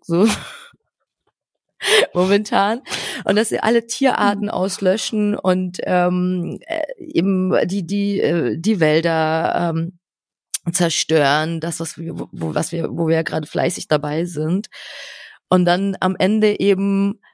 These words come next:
Speaker 1: nach Hilfe schreien und die Erde verlassen wollen, die sie zerstört haben. Und die restlichen Tiere, die noch da sind, ihnen helfen quasi. Es kommt dann so diese Lotusblüte, das ist so eine Art heiliger, so ein, so ein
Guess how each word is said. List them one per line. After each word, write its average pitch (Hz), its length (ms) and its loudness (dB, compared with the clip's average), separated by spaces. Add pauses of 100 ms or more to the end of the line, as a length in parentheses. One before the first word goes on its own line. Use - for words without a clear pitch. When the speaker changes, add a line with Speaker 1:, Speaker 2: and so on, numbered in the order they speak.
(120)
Speaker 1:
nach 185 160 2
Hilfe 233 340 2
schreien 147 840 -2 (340)
und 185 320 0
die 170 300 -2
Erde 190 200 2
verlassen 170 520 0
wollen, 147 260 2
die 160 60 -2
sie 160 80 -2
zerstört 156 560 -2
haben. 165 480 0 (260)
Und 180 140 4
die 190 60 6
restlichen 190 460 0
Tiere, 202 380 2
die 160 100 -4
noch 160 140 -4
da 156 240 0
sind, 175 160 0
ihnen 160 220 -2
helfen 180 720 2
quasi. 175 400 -2
Es 160 100 -6
kommt 180 220 0
dann 180 160 2
so 165 80 -4
diese 156 240 -2
Lotusblüte, 180 720 0
das 160 100 0
ist - 60 -6
so 160 60 -2
eine 151 120 -4
Art - 220 -2
heiliger, 165 400 0 (320)
so 170 180 -2
ein, 160 80 -4 (260)
so 156 140 -6
ein 156 160 -4